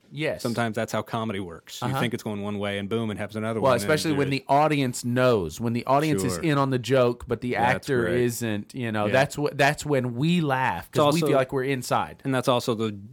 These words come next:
Speaker 2: joy of magic and stuff.
Speaker 1: Mm-hmm.
Speaker 2: It's, it's, but it, we have to build up our tolerance for that differentness
Speaker 1: Mm-hmm.
Speaker 2: in all of our relationships.
Speaker 1: And to remember, Coltrane doesn't happen out of nowhere.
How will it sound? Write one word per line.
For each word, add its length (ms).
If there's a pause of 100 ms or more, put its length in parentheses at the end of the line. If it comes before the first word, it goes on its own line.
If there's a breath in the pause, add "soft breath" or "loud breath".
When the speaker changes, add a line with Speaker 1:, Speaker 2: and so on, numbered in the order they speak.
(140)
Speaker 2:
joy 260
of 80
magic 580
and 100
stuff. 280
Speaker 1:
Mm-hmm. 80
Speaker 2:
It's, 160
it's, 380 (120)
but 260
it, 180 (240)
we 140
have 320
to 80
build 400
up 220
our 160
tolerance 720
for 380
that 320
differentness 1080
Speaker 1:
Mm-hmm. 280 (360 loud breath)
Speaker 2:
in 500
all 260
of 100
our 160
relationships. 840 (420)
Speaker 1:
And 240
to 80
remember, 640
Coltrane 480
doesn't 280
happen 360
out 180
of 100
nowhere. 520